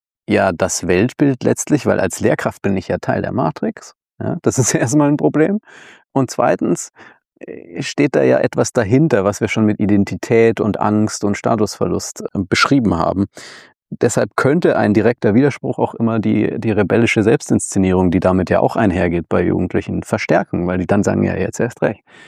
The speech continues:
So. Und das ist aber grundlegend bei allen Menschen so, ja. Also wenn eine Annahme, die ich über die Welt habe, wenn der mit Fakten widersprochen wird, dann ist das erstmal ein unangenehmes Gefühl. So, und das müssen wir einfach mitbedenken.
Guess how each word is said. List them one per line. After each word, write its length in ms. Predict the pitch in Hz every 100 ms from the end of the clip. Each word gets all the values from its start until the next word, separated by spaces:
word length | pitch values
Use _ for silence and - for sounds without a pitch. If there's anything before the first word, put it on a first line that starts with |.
| - _
So. 300 | - 123 - _ _
Und 200 | 123 123
das 100 | 156
ist 120 | 175
aber 160 | 151 120
grundlegend 420 | 139 160 123 113
bei 120 | 107
allen 240 | 98 120 123
Menschen 360 | 104 98 107
so, 180 | 90 92
ja. 160 | 95 120
Also 180 | 101
wenn 140 | 98 98
eine 100 | 95
Annahme, 360 | 127 139 123
die 100 | 98
ich 80 | 104
über 140 | 110 98
die 100 | 87
Welt 300 | 95 87 -
habe, 340 | 135 165 151
wenn 140 | 107
der 200 | 101 101
mit 180 | 95 104
Fakten 320 | - 135 - 101
widersprochen 500 | 95 - 135 160 127
wird, 160 | 120
dann 80 | 101
ist 160 | 107 -
das 100 | -
erstmal 300 | 117 107 95
ein 60 |
unangenehmes 640 | - 117 107 95 92 90 -
Gefühl. 340 | - - 90 - - -
So, 80 | -
und 80 | 113
das 100 | 139
müssen 200 | 156 -
wir 120 | 120
einfach 240 | 113 113
mitbedenken. 760 | 107 117 - - - 85 - 95